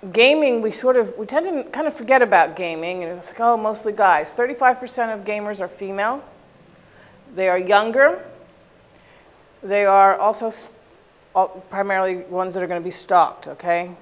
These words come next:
Gaming is a great place, the online gaming. Predators love to swim there, okay? Big Shark Tank for them. You heard the young man's, "Don't ever use your real name.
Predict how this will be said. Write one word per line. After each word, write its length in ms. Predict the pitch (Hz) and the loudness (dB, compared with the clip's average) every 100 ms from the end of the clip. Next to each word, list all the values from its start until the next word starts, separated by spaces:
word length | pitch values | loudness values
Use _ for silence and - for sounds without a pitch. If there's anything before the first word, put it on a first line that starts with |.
| - 165 | -20 -4
Gaming 480 | 214 262 285 247 208 | -2 0 0 -2 -4
is 160 | 202 | -4
a 60 | 208 | -6
great 500 | 185 196 208 208 - | -4 -2 -2 -4 -8
place, 600 | 226 190 147 - - - | -2 0 0 -8 -16 -16
the 180 | 170 156 | -10 -6
online 400 | 180 190 190 190 | -4 -2 -4 -4
gaming. 460 | 202 214 240 277 - _ _ _ - | -6 -6 -6 -10 -16 _ _ _ 2
Predators 440 | 233 233 220 202 | 4 4 0 -2
love 600 | 190 196 196 196 202 190 | 4 6 8 6 4 -2
to 80 | 202 | -12
swim 360 | - 180 156 | -10 -8 -8
there, 220 | 131 113 - _ _ _ _ _ _ _ | -10 -14 -18 _ _ _ _ _ _ _
okay? 340 | - 156 156 185 - | -20 -14 -14 -14 -6
Big 160 | 220 214 | -6 -2
Shark 320 | 226 190 - | 2 2 2
Tank 240 | 160 117 | -10 -12
for 100 | - | -14
them. 160 | 123 92 - _ _ _ _ _ _ _ _ _ | -16 -16 -20 _ _ _ _ _ _ _ _ _
You 120 | 202 | -6
heard 480 | 202 226 220 214 214 | 2 4 4 -2 -6
the 60 | 214 | -4
young 180 | 202 202 | -2 -2
man's, 220 | 202 175 | -4 -6
"Don't 320 | 175 208 214 | -4 0 0
ever 160 | 214 208 | 0 -2
use 280 | 202 202 202 | -6 -8 -8
your 120 | 196 | -4
real 240 | 202 196 | -2 -2
name. 340 | 190 185 147 | -2 -4 -6